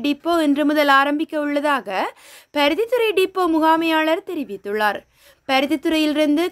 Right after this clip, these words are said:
கொழும்பு, திருகோணமலை, அக்கரைப்பற்று ஆகிய இடங்களுக்கு பகல் நேர பஸ் சேவைகள் முதற்கட்டமாக இடம்பெறும் என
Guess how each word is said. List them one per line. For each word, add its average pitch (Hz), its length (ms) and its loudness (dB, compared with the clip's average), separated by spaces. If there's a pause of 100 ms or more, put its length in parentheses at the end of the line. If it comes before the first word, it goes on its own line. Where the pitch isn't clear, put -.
கொழும்பு, 294 420 2
திருகோணமலை, 294 640 0 (200)
அக்கரைப்பற்று 311 640 -4
ஆகிய 285 280 -2
இடங்களுக்கு 285 580 -2 (540)
பகல் 311 360 2
நேர 466 160 -6 (120)
பஸ் 330 220 -4
சேவைகள் 349 440 -2
முதற்கட்டமாக 311 760 0
இடம்பெறும் 294 420 0
என 285 100 2